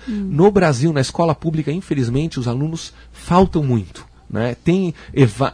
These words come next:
Speaker 2: tem muita evasão porque eles faltam muito. Hoje, no Paraná,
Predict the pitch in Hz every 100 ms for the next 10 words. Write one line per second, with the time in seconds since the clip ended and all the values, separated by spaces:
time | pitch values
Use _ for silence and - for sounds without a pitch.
0 | - 185 202 170 254 220 151 127 120 180
1 | 247 - 320 - 262 302 311 247 - 202
2 | 202 202 135 104 - - - - - -
3 | 190 254 226 190 208 - 247 233 151 143